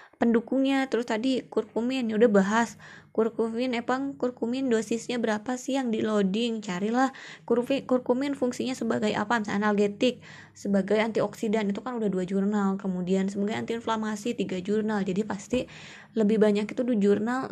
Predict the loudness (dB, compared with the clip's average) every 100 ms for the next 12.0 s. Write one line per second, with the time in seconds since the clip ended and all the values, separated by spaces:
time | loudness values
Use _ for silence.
0 | -2 0 0 0 0 0 0 2 2 4
1 | 2 0 0 0 -2 -2 0 2 2 0
2 | 0 0 0 0 0 -2 0 0 -2 -2
3 | -4 -4 -6 -10 -6 2 4 2 -2 -4
4 | -2 -2 -2 -4 -8 -20 -20 -20 -20 -20
5 | -20 _ -12 -10 -8 -8 -4 0 2 2
6 | 2 2 0 0 -4 -8 -8 -8 -6 -6
7 | -4 -2 -2 -4 -6 -2 -2 -2 0 2
8 | 0 -2 -4 -2 0 -2 -2 -4 -4 -4
9 | -6 -4 -2 -2 -2 -4 -6 -6 -4 -4
10 | -6 -6 -2 -2 -4 -4 -4 -4 -2 0
11 | 0 0 2 2 4 2 -2 -4 -4